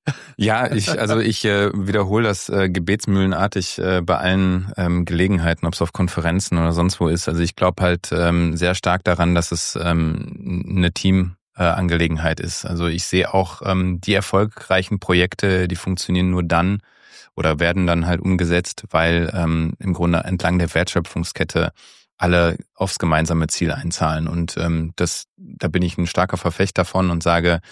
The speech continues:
ähm, es geht nur gemeinsam. Es ist auch egal, ob's jetzt am Ende, ähm, zusammen mit der Petrochemie ist, weil man dann irgendwelche Sachen, äh, ausbaldowert,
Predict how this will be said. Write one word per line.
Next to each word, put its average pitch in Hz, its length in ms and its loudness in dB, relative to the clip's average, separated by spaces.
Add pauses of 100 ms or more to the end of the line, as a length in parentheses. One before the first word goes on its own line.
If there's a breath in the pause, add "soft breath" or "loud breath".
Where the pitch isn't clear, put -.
(340 loud breath)
ähm, 82 140 -4
es 82 120 -6
geht 92 180 0
nur 90 120 2
gemeinsam. 92 760 2
Es 82 140 -4
ist 82 140 -2
auch 85 180 -2
egal, 85 340 2
ob's 87 200 -2
jetzt - 120 -6
am 82 100 -2
Ende, 82 440 0 (760)
ähm, 85 220 -2
zusammen 87 380 0
mit 90 140 -2
der 92 80 2
Petrochemie 90 600 0
ist, 90 220 -4
weil 92 80 0
man 87 120 2
dann 85 120 0
irgendwelche 90 340 -2
Sachen, 90 400 0
äh, 87 340 0
ausbaldowert, 90 1300 0